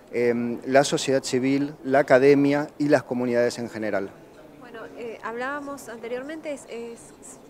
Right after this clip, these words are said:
Speaker 2: sería la primera vez que una universidad toma un, un protagonismo, se diría. ¿Cuál es la posición de la Cuenca del Plata, eh, ante el, los O D S y, bueno, el medio ambiente, el cuidado y demás?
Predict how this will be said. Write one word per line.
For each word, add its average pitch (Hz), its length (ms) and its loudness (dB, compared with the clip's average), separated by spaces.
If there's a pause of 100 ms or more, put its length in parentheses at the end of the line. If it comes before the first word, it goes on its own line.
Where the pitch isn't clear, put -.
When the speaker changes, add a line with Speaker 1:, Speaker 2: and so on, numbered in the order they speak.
Speaker 2:
sería 262 440 -6
la 220 100 -4
primera 262 340 -6
vez 311 200 -4
que 320 340 -10 (300)
una 262 100 -12
universidad 262 640 -6
toma 277 300 -8
un, 254 220 -12
un 220 160 -14
protagonismo, 233 640 -4
se 208 140 -14
diría. 190 420 -8 (380)
¿Cuál 339 160 -6
es 427 80 -8
la 339 100 -4
posición 277 680 -10
de 233 60 -4
la 220 100 -4
Cuenca 277 320 -8
del 220 140 -6
Plata, 269 440 -8 (400)
eh, 214 200 -8
ante 233 340 -6
el, 214 340 -10
los 214 120 -4
O 233 100 -4
D 233 300 2
S 262 720 -2
y, 226 80 -8
bueno, 208 340 -4
el 214 80 -8
medio 220 260 -2
ambiente, 254 520 0
el 226 80 -2
cuidado 220 320 0
y 214 60 -2
demás? 196 240 -10